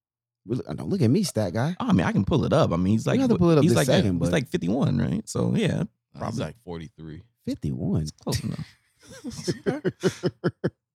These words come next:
Speaker 2: All right. <clears throat> Russell Wilson will be the New Orleans Saints quarterback in twenty twenty-two.
Speaker 1: Mm.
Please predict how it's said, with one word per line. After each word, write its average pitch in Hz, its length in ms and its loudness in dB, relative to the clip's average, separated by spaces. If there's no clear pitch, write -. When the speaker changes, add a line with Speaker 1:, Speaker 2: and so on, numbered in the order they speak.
Speaker 2:
All - 80 -4
right. 143 260 0
<clears throat> 131 440 6
Russell 160 320 4
Wilson 156 600 2
will 107 100 -4
be 117 140 0
the 95 120 2
New 101 180 6
Orleans 127 300 0
Saints - 320 0
quarterback 113 640 0
in - 100 0
twenty 110 260 2
twenty-two. 104 640 -2
Speaker 1:
Mm. 120 280 6